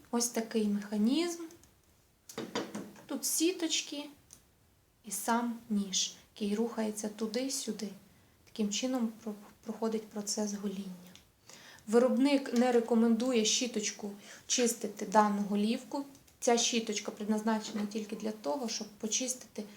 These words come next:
цю поверхню. Так, давайте назад. Вдягається легко.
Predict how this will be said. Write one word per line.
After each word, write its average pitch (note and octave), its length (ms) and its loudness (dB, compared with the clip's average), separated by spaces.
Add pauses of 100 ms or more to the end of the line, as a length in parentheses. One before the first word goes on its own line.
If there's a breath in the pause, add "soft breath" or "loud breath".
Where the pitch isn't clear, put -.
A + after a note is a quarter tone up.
(320 loud breath)
цю B3+ 200 -2
поверхню. G3+ 680 -4 (2000 soft breath)
Так, F#3 260 -6 (300)
давайте G3 480 -10 (120)
назад. C4 440 -4 (2500)
Вдягається G3+ 640 2
легко. D#4 580 0